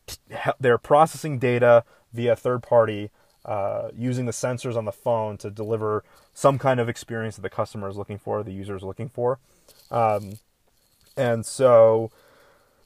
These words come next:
you can definitely imagine other things depending on the technical specs and, and what's possible,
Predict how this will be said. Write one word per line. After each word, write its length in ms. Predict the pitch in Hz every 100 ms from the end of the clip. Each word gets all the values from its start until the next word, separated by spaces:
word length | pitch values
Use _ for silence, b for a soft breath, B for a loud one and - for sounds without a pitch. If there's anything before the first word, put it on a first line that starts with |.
| -
you 160 | 147
can 160 | 156 147
definitely 420 | 139 147 143 131
imagine 500 | 120 120 117 113 113 -
other 280 | 127 135 120
things 720 | - 110 104 107 104 - 131
depending 540 | 113 - 131 127 123 120
on 600 | 113 113 113 110 107 110
the 80 | -
technical 600 | - 123 120 117 120 110
specs 560 | - - 113 110 - -
and, 260 | 104 104 -
and 160 | 104
what's 160 | 110 -
possible, 680 | - 110 107 117 104 95